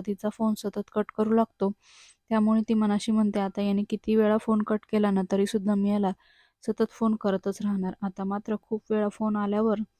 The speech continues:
शेवटी सौरभ तिचा फोन रिसीव्ह करतो आणि तो म्हणतो, "काय गं, काय झालं?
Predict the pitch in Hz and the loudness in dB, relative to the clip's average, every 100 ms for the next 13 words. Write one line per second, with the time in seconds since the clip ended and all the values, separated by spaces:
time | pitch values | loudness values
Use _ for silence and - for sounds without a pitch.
0 | _ _ _ _ _ _ _ _ _ - | _ _ _ _ _ _ _ _ _ -4
1 | 190 196 214 202 202 196 208 - 214 214 | -4 0 0 2 2 2 0 -4 -2 -2
2 | - 214 208 208 220 214 226 226 202 208 | 0 0 0 0 0 2 -2 0 -2 -2
3 | _ _ _ - 202 202 214 220 226 214 | _ _ _ -4 -2 0 2 2 2 0
4 | 220 233 240 220 - 226 240 240 | 0 0 0 -2 0 0 2 2